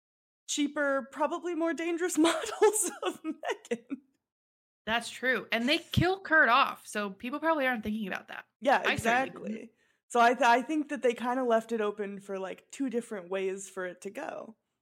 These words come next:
Speaker 1: And there is
Speaker 2: Yeah.
Speaker 1: already a sequel. It's already been announced.
Speaker 2: Yep. Yeah, it comes out in twenty twenty-four, I believe.
Speaker 1: Twenty twenty-five, I think. I think it got pushed to
Speaker 2: Oh, gosh.
Speaker 1: January of twenty twenty-five.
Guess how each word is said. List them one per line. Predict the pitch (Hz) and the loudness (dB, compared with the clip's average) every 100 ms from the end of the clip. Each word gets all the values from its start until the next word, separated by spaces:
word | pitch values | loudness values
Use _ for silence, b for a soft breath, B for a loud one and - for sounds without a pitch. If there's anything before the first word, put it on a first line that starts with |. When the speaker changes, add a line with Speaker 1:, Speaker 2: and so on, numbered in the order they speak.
| _ _ 214 | _ _ 0
Speaker 1:
And | 247 | 2
there | 254 | 0
is | 226 247 | -2 0
Speaker 2:
Yeah. | 269 | 2
Speaker 1:
already | 262 262 | 2 0
a | 254 | -6
sequel. | 240 262 254 208 196 _ _ _ | -8 -10 -8 -8 -10 _ _ _
It's | 196 214 | -6 -2
already | 240 247 | -2 -2
been | 247 | -6
announced. | 247 247 233 214 - - _ _ _ _ _ _ _ _ | -4 -4 -6 -10 -16 -20 _ _ _ _ _ _ _ _
Speaker 2:
Yep. | 220 247 _ _ | -12 -12 _ _
Yeah, | 214 226 | -6 -6
it | |
comes | 214 202 | -6 -6
out | 208 208 | -6 -6
in | 202 196 | -8 -8
twenty | 214 208 | -6 -4
twenty-four, | 214 208 269 | -4 -6 -8
I | 208 | -10
believe. | 190 226 220 208 _ | -8 -8 -10 -12 _
Speaker 1:
Twenty | - 233 | -6 -6
twenty-five, | 226 208 202 202 202 220 | -4 -6 -8 -10 -10 -12
I | |
think. | 220 - 254 - _ - | -16 -14 -16 -18 _ -10
I | |
think | 233 214 | -8 -4
it | |
got | 208 202 | -4 -4
pushed | 208 - | -6 -6
to | 208 | -6
Speaker 2:
Oh, | |
gosh. | 180 | -6
Speaker 1:
January | 202 190 196 196 196 196 208 214 208 - | -10 -8 -8 -8 -8 -8 -6 -8 -10 -14
of | 233 202 | -14 -14
twenty | - 226 220 | -12 -12 -10
twenty-five. | 233 233 233 233 | -10 -12 -12 -16